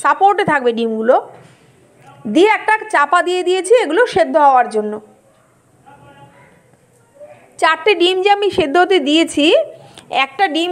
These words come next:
দেখলাম ওই গরম জলে দেওয়ার পর একটা crack মতো হয়েছিল, পরে দেখবে ডিমটা, আর এর উপরে আমি একটা চাপা দিয়ে দিলাম, কারণ শীতের এই সেদ্ধ আলুগুলো খেতে খুব ভালো লাগে, শুধু সেদ্ধ আলু নুন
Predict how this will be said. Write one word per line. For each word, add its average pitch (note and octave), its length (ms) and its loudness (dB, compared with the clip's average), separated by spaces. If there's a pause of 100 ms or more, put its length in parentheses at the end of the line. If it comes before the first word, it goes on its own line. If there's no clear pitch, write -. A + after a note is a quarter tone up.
(120)
দেখলাম D4 400 0
ওই B3+ 60 -4 (100)
গরম B3+ 260 2
জলে D#4+ 260 2
দেওয়ার C4 340 2
পর C4+ 140 4 (120)
একটা C4 160 0 (200)
crack B3 300 0
মতো C4 240 4
হয়েছিল, A3 300 0 (840)
পরে D#4 180 2 (100)
দেখবে D#4+ 300 0
ডিমটা, C#4+ 340 0 (1500)
আর C4+ 60 2 (140)
এর D#4+ 140 -4
উপরে F#4+ 220 -2
আমি E4+ 140 -6
একটা C#5+ 200 0
চাপা C4 300 -2
দিয়ে G#3+ 180 -4
দিলাম, G3+ 220 -6 (1900)
কারণ C#4+ 180 0 (100)
শীতের G4+ 380 0
এই F#4+ 140 2
সেদ্ধ D4 240 -4 (160)
আলুগুলো E4 380 -4
খেতে D4+ 280 0
খুব G#4+ 120 2 (100)
ভালো C4 240 2
লাগে, G3+ 240 -4 (1300)
শুধু F4+ 260 4 (140)
সেদ্ধ D4+ 220 -4 (160)
আলু F4 140 -2 (120)
নুন D4+ 140 -6